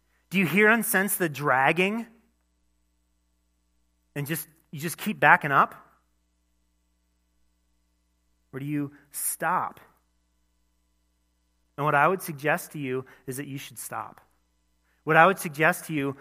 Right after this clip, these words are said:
is that when you, when you feel the weight of that authority on you, the authority of the box in my situation,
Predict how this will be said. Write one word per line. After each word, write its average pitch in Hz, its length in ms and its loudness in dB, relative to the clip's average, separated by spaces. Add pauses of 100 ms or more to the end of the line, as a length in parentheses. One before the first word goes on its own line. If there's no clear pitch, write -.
(160)
is 143 180 -4
that 143 360 4 (200)
when 147 160 -6
you, 165 300 -4 (1200)
when 160 160 -4
you 160 100 -4
feel 185 560 4 (220)
the 151 160 0
weight 160 340 2
of 143 160 -2
that 143 420 6
authority 151 720 0 (880)
on 151 260 0
you, 226 300 -4 (1500)
the 135 60 -8
authority 151 360 -4
of 127 80 -6
the 123 60 -12
box 127 500 -2
in 123 140 -12
my 120 160 -8
situation, 156 680 -14